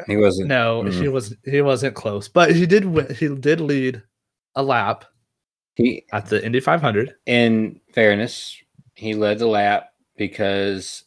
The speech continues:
Speaker 1: of pit strategy. He stayed out
Speaker 2: Pit
Speaker 1: longer than everybody
Speaker 2: strategy.
Speaker 1: else, and he was the last one to come into pit road, so he led that lap.
Speaker 2: Right.
Speaker 1: But
Speaker 2: But
Speaker 1: he
Speaker 2: still.
Speaker 1: still is now
Speaker 2: <laughs>
Speaker 1: a Indy five hundred lap leader. Yes.
Speaker 2: Lap leader, yeah.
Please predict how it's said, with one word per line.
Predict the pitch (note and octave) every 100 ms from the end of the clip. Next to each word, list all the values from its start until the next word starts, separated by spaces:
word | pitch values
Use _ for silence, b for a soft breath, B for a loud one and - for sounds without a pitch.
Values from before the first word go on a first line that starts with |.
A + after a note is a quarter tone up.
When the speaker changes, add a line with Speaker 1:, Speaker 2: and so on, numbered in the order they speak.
| _
Speaker 1:
of | G2+ F#2+ F2
pit | A2 -
strategy. | - F#2 F2 F#2 G2+
He | G2
stayed | F#2+ - G2+
out | G2 G2
Speaker 2:
Pit | F#2+ A#2
Speaker 1:
longer | G2
than | G#2+
everybody | G2 G#2 G2
Speaker 2:
strategy. | F2+
Speaker 1:
else, | F#2 - - -
and | F#2+ F2+
he | F#2
was | F#2
the | F#2
last | F2+ F2+ -
one | F#2+
to |
come | G2 F#2+
into | G2
pit | G2+ -
road, | F#2 F#2
so | - F#2+
he | F#2
led | F2+ E2+
that | F2
lap. | D#2+ D#2+ - _ _ _ -
Speaker 2:
Right. | C#3 F2+ - b b
Speaker 1:
But | D3
Speaker 2:
But | D#3+ B2+ G#2+
Speaker 1:
he | C#3
Speaker 2:
still. | - B2+
Speaker 1:
still | A2+ G#2
is | G#2 G2+
now | A2 G2+
Speaker 2:
<laughs> | F#2+
Speaker 1:
a | F#2+
Indy | F#2+ F#2+
five | F2+ F#2+ F2+
hundred | F#2 F2 F2 E2+ _ _ _
lap | G#2+ G2 -
leader. | E2+ C#2+ - _ -
Yes. | C#2+ - - _
Speaker 2:
Lap | A2+ A#2 -
leader, | G2 F#2
yeah. | G2+ C3